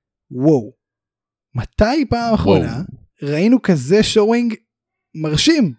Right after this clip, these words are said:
Speaker 1: של נקמורה? לא פחות ממרשים.
Speaker 2: מתי שפעם אחרונה ראינו אותו בלי סזארו?
Speaker 1: <laughs> תקשיב, זה נכון, כי גם עכשיו הוא לא היה עם סזארו. זה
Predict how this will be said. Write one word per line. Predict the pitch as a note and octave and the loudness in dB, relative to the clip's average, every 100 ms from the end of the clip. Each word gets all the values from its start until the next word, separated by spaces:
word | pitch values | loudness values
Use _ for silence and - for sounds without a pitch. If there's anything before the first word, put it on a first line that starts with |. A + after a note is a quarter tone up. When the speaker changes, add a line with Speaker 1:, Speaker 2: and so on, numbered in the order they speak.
| _ | _
Speaker 1:
של | - D#3 | -4 0
נקמורה? | D3+ D#3 D3 B2+ A#2+ | 2 0 0 0 0
לא | F3+ E4 | 0 0
פחות | C#4 C#4+ | 0 2
ממרשים. | B3+ G3+ - F3 A2+ - - _ _ _ _ | 4 4 4 2 0 -10 -20 _ _ _ _
Speaker 2:
מתי | A2 G#2+ - B2 B2 | -6 -4 2 2 4
שפעם | B2 C#3 C3+ | 2 4 4
אחרונה | C3 - B2 B2+ | 2 2 2 2
ראינו | A#2+ B2+ B2+ | 2 2 2
אותו | B2 B2 | 2 0
בלי | A#2+ | -2
סזארו? | A#2+ B2 A#2 C#3+ G#2 G2+ - - - _ _ _ C#3 | -2 -2 0 0 0 -6 -10 -16 -20 _ _ _ -4
Speaker 1:
<laughs> | - - - - _ A3 - - - - A3+ E3 - | -4 -10 -20 -20 _ -2 0 -2 -2 -6 -2 -2 -2
תקשיב, | - A3+ | -4 0
זה | D3+ | 2
נכון, | B2+ G3+ G3+ | 2 2 2
כי | C#3+ | 0
גם | E3 | -2
עכשיו | - A#3 | 2 2
הוא | G#3 | 4
לא | |
היה | D3+ C#3 | 2 0
עם | |
סזארו. | B2+ B2+ A#2+ A2+ _ _ _ _ _ | -2 -6 -6 -12 _ _ _ _ _
זה | C#3 C#3+ | -8 -6